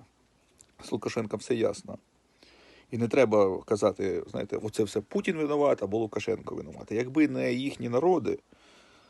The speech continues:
вони б цього не робили, вони б там не прижились би. От я не можу зрозуміти, якого вони сюди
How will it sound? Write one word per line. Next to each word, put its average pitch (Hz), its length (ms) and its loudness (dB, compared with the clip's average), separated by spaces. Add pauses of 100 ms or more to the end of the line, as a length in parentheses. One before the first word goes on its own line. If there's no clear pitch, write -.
(140)
вони 135 160 -2
б 123 100 -10
цього 139 120 4
не 139 120 0
робили, 101 520 2 (120)
вони 127 180 -4
б 123 40 -6
там 123 140 4
не 127 80 -2
прижились 110 520 -2
би. - 200 -10 (1120)
От 117 80 -6
я 127 80 2
не 147 80 0
можу 139 220 2
зрозуміти, 131 480 -4
якого 110 840 4
вони 110 440 0
сюди 135 520 -2